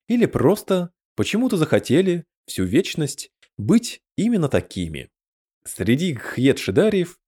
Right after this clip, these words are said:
попадаются самые разные извращенцы. Кого же там можно назвать пожилыми или старыми? Динт, Зим, Вудам, Карзани, Шрандаритарий, возможно, еще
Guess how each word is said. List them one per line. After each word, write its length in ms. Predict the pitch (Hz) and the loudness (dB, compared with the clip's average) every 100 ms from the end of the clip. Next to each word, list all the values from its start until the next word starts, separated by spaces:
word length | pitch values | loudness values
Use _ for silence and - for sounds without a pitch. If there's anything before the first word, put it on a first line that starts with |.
| _ _ | _ _
попадаются 520 | 113 120 226 240 220 | 0 2 4 4 2
самые 380 | - 131 135 131 | 2 2 4 4
разные 400 | 110 95 101 110 117 | 4 2 0 -4 -6
извращенцы. 840 | 107 151 - 233 120 - 62 - _ _ _ _ _ _ | -2 -2 -2 -4 -4 -6 -12 -12 _ _ _ _ _ _
Кого 320 | - 120 247 | -2 2 2
же 100 | 233 | 2
там 180 | 196 196 | 2 4
можно 320 | 151 147 160 | 4 2 2
назвать 400 | 165 110 113 113 | 2 4 2 2
пожилыми 640 | 110 98 95 113 175 196 - _ _ | -2 0 2 2 2 -2 -6 _ _
или 200 | 104 98 | -4 -2
старыми? 720 | 107 - 214 147 85 71 65 - _ _ _ | -4 -2 -2 0 -2 -6 -10 -16 _ _ _
Динт, 680 | - 90 101 156 175 - - _ _ | -10 -6 -2 0 -2 -6 -18 _ _
Зим, 540 | 90 85 104 151 165 - _ _ | -10 -4 -2 0 -2 -8 _ _
Вудам, 800 | - 92 107 104 87 92 135 139 _ _ _ _ | -12 -2 0 2 2 0 -2 -4 _ _ _ _
Карзани, 760 | - 117 90 92 80 104 127 135 _ _ _ _ | -2 0 0 -2 -2 -2 -4 -6 _ _ _ _
Шрандаритарий, 1200 | - - 139 175 127 98 92 - 131 165 156 151 - _ | -12 -2 2 2 2 0 0 0 2 2 0 -4 -10 _
возможно, 440 | 107 127 208 233 214 | -2 0 0 0 0
еще 480 | 214 214 214 208 | 0 0 -2 -2